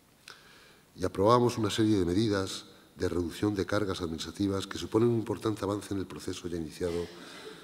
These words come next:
de dinamización empresarial y que se están implantando a través de cuatro programas. En primer lugar, el programa de teletramitación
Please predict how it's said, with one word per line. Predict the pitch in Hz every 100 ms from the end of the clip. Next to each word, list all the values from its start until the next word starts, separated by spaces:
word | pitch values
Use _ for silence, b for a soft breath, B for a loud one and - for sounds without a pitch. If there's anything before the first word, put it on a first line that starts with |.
| B B -
de | 95
dinamización | 95 90 82 87 - 104
empresarial | 98 92 90 92 92 90 - B B B B B -
y |
que | 107 95
se | 95
están | - 123
implantando | 117 110 98 117 110
a |
través | 85 92 95 - - -
de | 85
cuatro | 95 95 -
programas. | 82 69 65 64 - - - - _ _ _ _ _ b b b b b b b _ _ _
En | -
primer | 80 95
lugar, | 92 95 117 117 - -
el | -
programa | - 82 92 90
de | 85 80
teletramitación | - 78 78 78 76 76 - 107 117